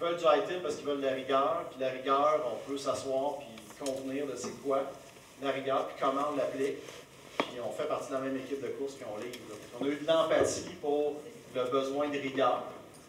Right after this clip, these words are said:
Puis eux ont eu de l'empathie pour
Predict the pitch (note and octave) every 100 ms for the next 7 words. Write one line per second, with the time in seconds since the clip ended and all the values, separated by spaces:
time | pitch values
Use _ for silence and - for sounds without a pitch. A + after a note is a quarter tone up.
0 | - - - C3+ - - E3 E3 D3 D3
1 | D#3 - D3+ C#3+ D3 - - E3 - C#3+
2 | C#3+ D3+